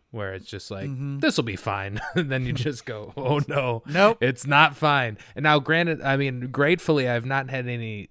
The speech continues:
Speaker 1: disasters, but definitely enough to, like, "I gotta go. I, I'll be, I'll be back. I'll go." <laughs>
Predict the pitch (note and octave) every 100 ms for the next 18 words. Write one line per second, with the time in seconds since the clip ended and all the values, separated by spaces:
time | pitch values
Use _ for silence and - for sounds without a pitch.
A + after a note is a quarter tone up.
0 | A2+ A#2 A2 A2 C3 B2+ - F#2 E2 -
1 | - A2+ G#2 C#3 D3+ E3+ D3 C3+ C3 A#2+
2 | A#2+ - _ _ _ _ - A2+ B2 B2+
3 | - - B2 A2+ G2+ F#2 - - _ _
4 | _ _ _ - G#2+ G2+ F#2 E2+ E2+ _
5 | _ _ - A2+ A#2 A2 A#2 A2+ G#2+ A2+
6 | A2+ G#2+ G#2+ G2 E2 - G2+ G2+ G2+ G2+